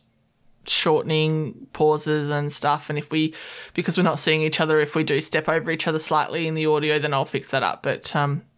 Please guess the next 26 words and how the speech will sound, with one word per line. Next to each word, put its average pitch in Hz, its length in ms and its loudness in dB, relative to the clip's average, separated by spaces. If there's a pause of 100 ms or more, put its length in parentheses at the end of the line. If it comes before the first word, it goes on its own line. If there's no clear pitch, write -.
(120)
but - 140 -2
yeah, 147 260 0
if - 160 -6
it's - 80 -4
an 185 80 2
hour 170 140 4
and 165 80 -2
a - 20 -2
half, 160 260 2
I 156 60 2
at - 80 -4
least 156 200 -4
have 151 140 -4
to 156 80 -10
listen 160 260 -2
to 196 100 -2
that 185 160 2
hour 180 160 4
and 180 100 2
a 185 40 0
half 214 420 0
to - 100 -6
go 170 140 0
through - 240 0
it. - 160 -4 (560)
Um, 151 520 0